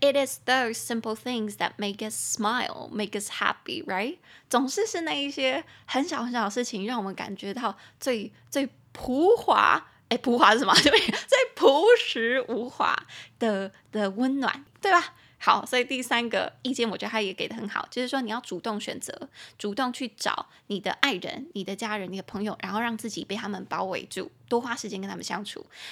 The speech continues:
Surround yourself with family and friends. OK，这是我们第三个意见。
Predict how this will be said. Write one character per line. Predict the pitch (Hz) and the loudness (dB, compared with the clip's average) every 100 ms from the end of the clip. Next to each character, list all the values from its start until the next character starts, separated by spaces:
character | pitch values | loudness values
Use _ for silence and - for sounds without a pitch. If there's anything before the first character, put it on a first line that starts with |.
| - | -6
Surround | - 254 262 262 | -2 2 2 2
yourself | 240 240 330 339 349 349 - - | -2 -6 -4 -4 -4 -10 -20 -8
with | 220 214 - | -2 -2 2
family | - - 226 269 - _ | 0 0 -2 -4 -6 _
and | 269 | -2
friends. | 269 - - - - - _ _ | -2 -6 -12 -16 -16 -16 _ _
OK， | 220 - - | -4 -4 -4
这 | - | -8
是 | 247 | -4
我 | 202 | -4
们 | 190 | -4
第 | 214 | -4
三 | 202 | -4
个 | 185 | -6
意 | 180 | -8
见。 | 202 - | -6 -6